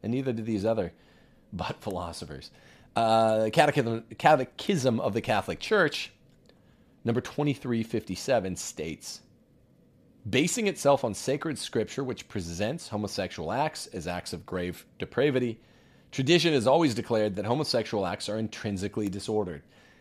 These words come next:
Intrinsically disordered. Which means that it's not natural vice.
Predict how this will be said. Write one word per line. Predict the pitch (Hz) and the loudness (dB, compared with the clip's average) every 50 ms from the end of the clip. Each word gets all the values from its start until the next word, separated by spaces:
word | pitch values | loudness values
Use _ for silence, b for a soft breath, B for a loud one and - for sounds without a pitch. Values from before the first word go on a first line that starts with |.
| b b b b b - | b b b b b 0
Intrinsically | 143 139 127 - - 151 156 165 143 120 131 - - 120 113 | 2 2 2 2 2 4 6 6 6 4 2 0 2 0 0
disordered. | 104 101 110 - - 117 110 104 87 80 65 - _ _ _ _ _ _ _ _ _ _ _ _ b b b b b b b b b b b b b b b b b _ _ _ _ _ _ - | 0 0 -2 -2 0 0 2 0 0 -4 -8 -14 _ _ _ _ _ _ _ _ _ _ _ _ b b b b b b b b b b b b b b b b b _ _ _ _ _ _ 4
Which | 139 139 - - 123 | 4 4 4 4 2
means | 135 151 160 170 170 165 156 151 147 143 120 - - - - - - - - - - 101 | 4 8 8 8 10 8 8 8 6 4 2 0 -4 -8 -8 -10 -10 -10 -10 -10 -6 -2
that | 120 120 113 113 - - _ _ _ - | -2 -2 -2 -2 -8 -16 _ _ _ -8
it's | - 127 107 - - - | -6 -6 -6 -6 -4 0
not | 131 139 139 135 - - | 2 4 4 2 2 0
natural | 123 127 123 120 120 - - 123 104 | 0 2 2 0 0 0 0 0 0
vice. | 85 101 90 76 67 - - - - | 2 0 -2 -2 -6 -12 -14 -16 -16